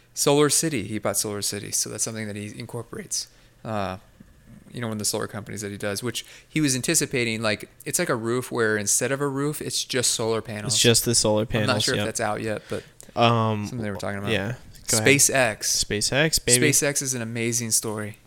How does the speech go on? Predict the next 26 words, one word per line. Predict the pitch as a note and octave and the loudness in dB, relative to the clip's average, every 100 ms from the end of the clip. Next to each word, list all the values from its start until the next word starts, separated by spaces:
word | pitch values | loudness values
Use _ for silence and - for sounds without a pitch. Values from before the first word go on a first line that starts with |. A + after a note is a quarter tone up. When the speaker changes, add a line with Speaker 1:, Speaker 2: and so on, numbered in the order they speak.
| - | -12
Speaker 1:
because | C3 B2+ B2 | -8 -4 -4
you | A#2+ | -4
have | B2 - | -6 -8
classic | - C3 C3+ - C#3 | -4 0 2 0 -2
government | - C3 C#3 A#2+ G2 | -2 0 0 -4 -6
with | A2+ | -8
nasa, | A2 G#2 A#2 - - - - _ | -4 -4 -2 -2 -4 -14 -20 _
right? | - A#2 E3+ - - - - | -6 -6 -6 -16 -20 -16 -4
Which | C#3+ | 0
nasa's | D#3 F3+ G3 E3+ | 2 4 2 2
done | C#3+ C3+ | 0 -2
a | A2+ | 2
lot | A#2+ | 2
of | A#2+ | 2
cool | - A#2 | -4 -6
things, | A2 G2 A2 - | -6 -10 -10 -8
right? | A2+ A#2+ - | -6 -8 -8
It's | A#2+ | -4
great. | A#2 A2 | 0 0
It's | A2+ | -2
the | - C#3 | -2 6
government. | B2 A2+ | 6 6
Speaker 2:
Allegedly. | G#2 - G2+ - | 2 2 -2 -2
Speaker 1:
<laughs> | - - _ - - - - | -12 -20 _ -20 -8 -8 -2
Yeah, | F#3+ - | -2 4
allegedly. | D#3+ - - - D3+ D#3+ | 4 4 2 2 4 4